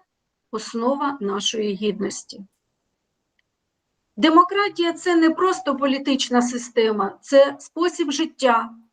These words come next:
де цінується людина, її права і свободи.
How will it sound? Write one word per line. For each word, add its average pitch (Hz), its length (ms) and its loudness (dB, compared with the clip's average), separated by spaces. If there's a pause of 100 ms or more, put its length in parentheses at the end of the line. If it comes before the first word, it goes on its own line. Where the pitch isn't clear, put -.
(580)
де 277 180 -2
цінується 302 760 -2
людина, 262 800 0 (600)
її 247 380 2
права 247 680 0
і 240 100 -6
свободи. 220 680 -2